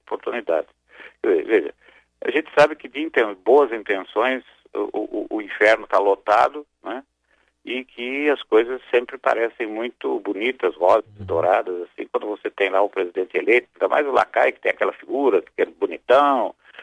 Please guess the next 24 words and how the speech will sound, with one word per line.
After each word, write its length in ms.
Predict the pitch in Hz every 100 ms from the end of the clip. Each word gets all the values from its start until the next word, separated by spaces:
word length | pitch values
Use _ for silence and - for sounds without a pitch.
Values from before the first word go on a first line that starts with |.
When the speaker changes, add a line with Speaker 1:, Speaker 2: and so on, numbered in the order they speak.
| -
Speaker 1:
tem 140 | - 95
aquela 280 | 87 95 87
coisa 260 | 104 95
meio, 320 | 92 95 87 - _ - -
é, 260 | 92 -
é 60 | 101
um, 120 | 98
é 100 | 101
um 80 | 101
sujeito 380 | - - 98 -
carismático, 880 | 87 - - 117 143 131 - _ 87
esse 120 | -
negócio 320 | 92 87 101 -
todo. 240 | - - - _ - - - -
Eh, 420 | 113 110 107 107
mas 240 | 120 170
a 80 | 175
gente 180 | 156 170
tem 180 | - 180 -
sempre 280 | 180 170 349
que, 280 | - 185 370 _ _
eh, 560 | - - - - - -
eu 180 | 135 170
pessoalmente 640 | - 123 - 101 123 139